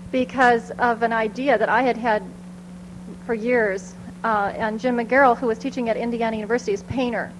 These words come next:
He's a painter. He, he shows here in New York, um, the, and teaches in, in Saint Louis now. But he, um, had access to funding.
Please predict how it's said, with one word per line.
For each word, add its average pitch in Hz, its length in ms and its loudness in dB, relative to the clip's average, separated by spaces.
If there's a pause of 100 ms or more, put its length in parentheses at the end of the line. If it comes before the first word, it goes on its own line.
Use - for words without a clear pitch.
(120)
He's 233 120 -10
a 226 40 -4
painter. 220 460 -4 (100)
He, 233 160 -6
he 277 120 -2
shows 240 420 2
here 226 140 0
in 214 80 -4
New 208 80 -6
York, 202 260 -2 (800)
um, 202 340 -2 (1160)
the, 233 260 2 (460)
and 226 200 -8
teaches 262 320 -2
in, 220 180 2
in 214 380 -8
Saint 214 220 -6
Louis 226 280 -2
now. 208 200 -6 (380)
But 240 280 2 (260)
he, 302 260 2
um, 233 300 4 (500)
had 254 180 6
access 254 400 4
to 226 80 -2
funding. 233 500 0